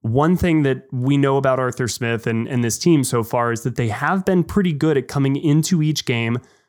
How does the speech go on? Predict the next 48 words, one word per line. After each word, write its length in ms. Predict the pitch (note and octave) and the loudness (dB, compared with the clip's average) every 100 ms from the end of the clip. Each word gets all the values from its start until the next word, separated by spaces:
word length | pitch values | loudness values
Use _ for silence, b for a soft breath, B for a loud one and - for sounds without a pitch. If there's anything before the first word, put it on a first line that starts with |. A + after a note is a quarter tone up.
| b _ | b _
with 360 | A2 B2 C#3 | 0 2 2
a 60 | D#3+ | 0
specific 460 | - C#3 C#3+ B2 A2 | 0 -2 -2 -2 -2
game 220 | B2+ A#2+ | -2 -2
plan, 360 | A#2 A2+ A#2 - | -4 -8 -10 -6
a, 120 | B2 - _ - | -6 -6 _ -6
a 120 | A#2 - | -6 -6
way 260 | B2+ C3+ E3 | -2 4 6
to 80 | F3 | 4
kind 220 | F3+ D3+ | 0 -2
of 200 | A#2+ - | -2 -2
beat 300 | D3+ D3 C#3+ _ _ _ _ _ - | 0 0 -4 _ _ _ _ _ -6
these 260 | B2 C3 B2+ | 0 2 2
other 240 | B2 A#2+ | 2 0
teams 640 | A2 C3+ A2+ G#2 C3+ - - | -2 -2 -2 -4 -8 -10 -6
that 260 | B2+ A#2+ | -2 -2
may 180 | B2 C3 | 0 0
not 200 | D#3+ D3+ | 2 0
seem 200 | - C#3 | 0 0
obvious 340 | A#2+ A#2 A2+ A#2+ | 0 0 -2 -4
necessarily 440 | A#2+ - A2+ A2+ | -6 -4 -4 -2
on 80 | A2+ | -4
the 60 | |
surface. 480 | A#2 G3+ E3+ - - - _ _ _ _ _ _ - | -2 -2 -2 -6 -12 -14 _ _ _ _ _ _ -4
I 160 | C3 | 0
think 300 | E3 G#3+ G3 | 2 2 0
that 180 | G3 - | 0 -2
even 300 | D3 D#3+ F3+ | 0 2 2
though, 320 | D3 C3 B2+ | 2 2 0
you 160 | B2+ C3 | -2 -2
know, 120 | A#2+ | -2
these 320 | A2+ B2+ B2+ | -2 -2 0
are 300 | C3+ B2 B2 | 0 0 0
the 120 | A#2+ A#2+ | -2 -2
Tampa 240 | C3+ A#2+ | -2 0
Bay 140 | B2 | 0
Buccaneers, 600 | A#2+ A#2 A#2+ A#2+ A#2 A2+ | 0 -2 -2 -2 0 -2
even 160 | B2 B2 | -2 0
though 100 | B2 | 0
Tom 220 | A#2 B2+ | 0 0
Brady 280 | A#2 A#2 A#2 | 0 0 0
is, 220 | A2+ A2 | -2 -2
is 140 | - A#2 | -4 -2
there 140 | A#2 | 0
on 80 | A#2 | 0
the 100 | A2+ | 0
other 100 | A2+ | -2
side 360 | C3+ E3+ C#3+ | 0 0 -2